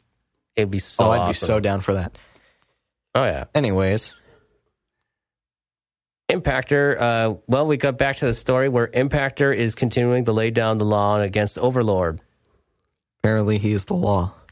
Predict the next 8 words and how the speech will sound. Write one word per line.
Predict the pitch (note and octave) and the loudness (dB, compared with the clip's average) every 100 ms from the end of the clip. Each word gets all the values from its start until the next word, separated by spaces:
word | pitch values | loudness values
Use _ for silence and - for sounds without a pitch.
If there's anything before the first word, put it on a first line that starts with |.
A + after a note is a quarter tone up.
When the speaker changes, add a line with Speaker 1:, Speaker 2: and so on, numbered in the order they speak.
| _ - | _ -4
Speaker 1:
Mm-hmm. | G2+ G#2+ A#2 - _ _ _ _ G#2 | -2 0 -4 -8 _ _ _ _ -2
I | G#2+ | 0
am | A2 G#2 G#2 G2 | 0 0 -2 0
law. | F#2 - - _ _ - | -2 -4 -12 _ _ 0
Speaker 2:
Where | G#2+ | 2
once | B2 B2+ | 0 -2
again, | C3 A2+ B2+ C3+ | -2 0 0 0
the | G2+ | -2